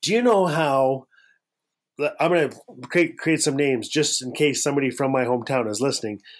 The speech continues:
I'm gonna create some names. So if somebody says, i-, had he said, "Do you know how the Heavy Shields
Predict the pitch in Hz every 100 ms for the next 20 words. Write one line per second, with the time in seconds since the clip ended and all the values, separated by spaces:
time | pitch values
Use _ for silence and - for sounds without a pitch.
0 | - _ 123 170 175 170 156 151 120 90
1 | - - - - 180 165 151 156 196 196
2 | 190 165 156 147 143 135 - 147 151 143
3 | 160 220 233 190 185 - 175 135 113 117
4 | 120 _ _ _ _ _ - 233 240 220
5 | 151 165 160 160 160 151 _ - 143 151
6 | 165 175 160 - 151 147 139 131 -